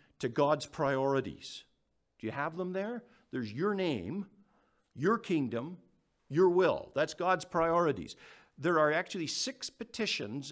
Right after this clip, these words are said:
in the Lord's Prayer. The first three concern God's priorities. The second three present our personal needs. Note the personal pronoun. It's not coincidental. Follow it. First, it's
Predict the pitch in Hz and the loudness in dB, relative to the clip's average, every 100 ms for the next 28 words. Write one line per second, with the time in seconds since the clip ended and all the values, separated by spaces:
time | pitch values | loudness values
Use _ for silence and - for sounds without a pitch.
0 | - 139 135 143 139 - - 180 139 76 | -6 -4 0 0 -2 -4 -4 0 0 -2
1 | 76 110 - 247 302 - - 151 151 147 | -6 -12 -4 -2 -2 -4 -12 -6 -4 -4
2 | 160 170 147 - 151 147 123 113 151 156 | -4 -4 -4 -2 0 0 0 4 4 4
3 | 117 - 139 139 139 123 82 55 - - | -2 0 2 4 4 0 -4 -12 -18 -20
4 | - - - 143 - 226 247 254 220 - | -20 -12 -6 -2 0 0 0 -2 -2 -6
5 | 135 139 156 175 - _ - 139 160 170 | -4 -2 -2 -6 -16 _ -6 -2 0 0
6 | - 127 143 135 147 143 - 139 131 156 | -2 0 0 -2 -4 -4 -4 -2 -2 -2
7 | 160 - - - - - - _ _ _ | -2 -6 -14 -20 -20 -20 -20 _ _ _
8 | _ _ _ 156 233 - 220 - 214 175 | _ _ _ 0 2 2 -6 -4 -4 -2
9 | 185 180 180 170 92 52 98 - _ - | -6 -2 0 0 0 -4 -12 -20 _ -14
10 | 120 151 175 202 - 175 170 160 135 139 | -8 -2 0 0 -2 -2 0 0 -2 -2
11 | 143 - - - 180 196 185 160 90 - | -2 -4 -14 -6 0 4 6 4 0 -2
12 | 180 202 - 135 | 0 0 -2 -8